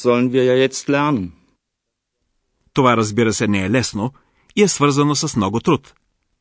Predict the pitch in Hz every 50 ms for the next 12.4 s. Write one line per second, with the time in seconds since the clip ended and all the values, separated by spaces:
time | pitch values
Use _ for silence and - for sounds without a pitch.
0 | _ - - 107 117 110 113 139 156 156 - - 180 143 110 - 110 98 - 95
1 | 101 120 123 120 - 151 135 - 104 90 - 143 139 156 151 113 101 82 - -
2 | _ _ _ _ _ _ _ _ - - 147 113 98 95 78 71 - - - _
3 | _ _ _ _ _ _ _ _ _ _ _ _ _ _ _ _ _ - 170 160
4 | 143 - 117 - 127 113 - 117 123 135 135 - - - - 208 165 143 - 127
5 | 123 127 127 120 - 143 135 135 110 98 98 92 104 104 107 104 - - - 117
6 | 120 147 151 160 127 98 92 - - _ _ _ _ _ _ _ _ _ _ _
7 | _ _ _ _ _ _ _ _ _ _ _ _ - 107 110 127 131 131 - -
8 | 143 127 107 104 107 104 104 90 - - - _ _ _ _ _ _ _ _ _
9 | _ _ _ _ _ _ _ _ _ _ _ _ _ _ - 123 135 127 160 185
10 | 202 196 180 - 185 185 180 180 170 - - - 160 180 180 - 170 - - 175
11 | 165 - 165 151 147 - - 143 139 135 98 98 104 78 80 90 90 95 98 98
12 | 95 95 92 - - 85 80